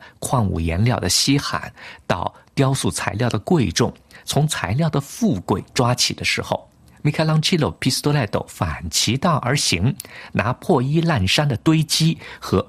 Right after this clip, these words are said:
维纳斯的裸体邂逅，拿镜子里的设定图像与镜像中的临时动向做重叠，通过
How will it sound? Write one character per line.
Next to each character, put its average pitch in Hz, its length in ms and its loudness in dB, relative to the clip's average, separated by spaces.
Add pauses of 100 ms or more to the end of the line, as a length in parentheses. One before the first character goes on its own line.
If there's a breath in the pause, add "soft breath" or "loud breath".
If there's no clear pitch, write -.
(120 loud breath)
维 104 160 4
纳 135 180 0
斯 - 200 0
的 - 140 -2 (120)
裸 92 260 4
体 - 240 -6
邂 - 260 2
逅， - 320 -2 (520 loud breath)
拿 127 180 0
镜 156 340 4
子 110 140 0
里 90 140 -6
的 92 120 0
设 - 320 2
定 113 260 0
图 - 240 -4
像 127 240 2 (240 loud breath)
与 76 200 0
镜 143 340 2
像 87 220 -2
中 120 180 0
的 - 160 0 (160 loud breath)
临 90 260 4
时 120 240 2 (120)
动 147 240 2
向 - 200 -2 (240)
做 - 280 -2
重 - 320 -2
叠， 82 260 -2 (580 loud breath)
通 185 180 2
过 - 140 0